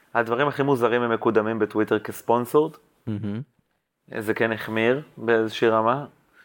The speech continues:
Speaker 1: אני אגיד לך מה, המהלך של מאסק צריך להיות הוגן לגבי מה שקורה שם.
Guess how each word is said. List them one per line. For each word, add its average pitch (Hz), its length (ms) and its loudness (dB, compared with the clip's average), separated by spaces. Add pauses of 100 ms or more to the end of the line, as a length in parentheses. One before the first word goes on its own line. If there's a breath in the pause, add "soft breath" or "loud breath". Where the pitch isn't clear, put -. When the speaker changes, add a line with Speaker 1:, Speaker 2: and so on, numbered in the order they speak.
(280 soft breath)
Speaker 1:
אני 113 160 0
אגיד 147 140 0
לך - 120 -10
מה, 127 260 2 (180)
המהלך 104 520 0
של 117 160 -6
מאסק 131 440 -2 (400)
צריך 123 280 2
להיות 123 180 4
הוגן 120 280 2
לגבי 110 360 2 (420)
מה 104 140 0
שקורה 110 380 0
שם. 78 200 -10